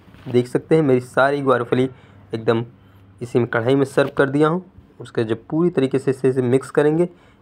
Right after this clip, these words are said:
इतना मिक्स करेंगे सारे ग्वारफली में मसाले पूरी तरीके से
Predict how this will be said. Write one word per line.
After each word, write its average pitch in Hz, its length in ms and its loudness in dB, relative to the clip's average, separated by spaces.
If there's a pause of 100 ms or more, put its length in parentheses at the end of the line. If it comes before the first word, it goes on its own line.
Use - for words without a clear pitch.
इतना 143 220 0
मिक्स 135 180 0
करेंगे 131 300 2
सारे 127 280 2
ग्वारफली 123 380 4
में 135 100 4
मसाले 127 400 2
पूरी 127 240 0
तरीके 123 260 2
से 185 200 0